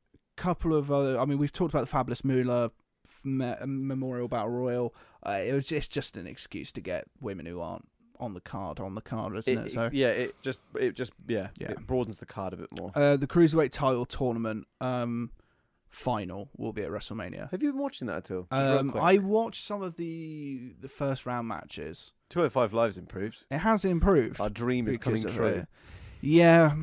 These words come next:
Speaker 1: but,
Speaker 2: <laughs>
Speaker 1: um, our dream isn't completely true 'cause it's not
Speaker 2: Oh, no.
Speaker 1: live and it's not filmed at Full Sail and it's not <laughs>
Speaker 2: It should be at Full
Speaker 1: on a
Speaker 2: Sail.
Speaker 1: Wednesday
Speaker 2: It should
Speaker 1: night.
Speaker 2: be, it should be a lead in to N X T.
Speaker 1: Yeah.
Speaker 2: It, but it's getting better.
Speaker 1: It's getting better. And
Speaker 2: Triple
Speaker 1: I
Speaker 2: H's
Speaker 1: like
Speaker 2: involvement's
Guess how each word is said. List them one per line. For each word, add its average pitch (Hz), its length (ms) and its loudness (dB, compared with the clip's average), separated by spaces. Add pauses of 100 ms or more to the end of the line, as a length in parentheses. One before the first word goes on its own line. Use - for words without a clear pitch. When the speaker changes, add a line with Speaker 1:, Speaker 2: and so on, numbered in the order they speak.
(160)
Speaker 1:
but, 156 260 8
Speaker 2:
<laughs> 90 80 -2
Speaker 1:
um, 143 180 0
our 156 160 4
dream 160 320 4
isn't 135 220 4
completely 131 460 2
true 123 260 0
'cause 127 140 -8
it's 120 160 -6
not 151 140 2
Speaker 2:
Oh, 101 80 2
no. 131 120 2
Speaker 1:
live 127 300 4
and 127 80 0
it's 123 160 -4
not 135 180 0
filmed 123 400 0
at 123 160 0
Full 131 420 -2
Sail 120 460 0
and 120 120 -2
it's - 200 -8
not 135 240 0 (140)
<laughs> - 120 -4
Speaker 2:
It 131 140 0
should 151 180 -2
be 160 100 2
at 147 100 -2
Full 127 200 -2
Speaker 1:
on 147 100 4
a 151 40 8
Speaker 2:
Sail. 147 100 6
Speaker 1:
Wednesday 143 380 4
Speaker 2:
It 131 60 2
should 139 100 4
Speaker 1:
night. 131 160 2
Speaker 2:
be, 123 220 0
it 113 240 -4
should 113 160 -8
be 117 80 0
a 110 60 0
lead 127 260 -2
in 131 140 -2
to 120 140 -6
N 113 80 -2
X - 200 -8
T. 95 400 -6
Speaker 1:
Yeah. 120 180 0 (720)
Speaker 2:
It, - 100 -16 (140)
but 117 300 4 (340)
it's 131 240 -2
getting 123 300 2
better. 98 440 2
Speaker 1:
It's 175 140 4
getting 147 260 4
better. 104 320 0 (160)
And 135 140 2
Speaker 2:
Triple 139 120 8
Speaker 1:
I 151 40 12
Speaker 2:
H's 156 100 10
Speaker 1:
like 147 200 10
Speaker 2:
involvement's 170 380 4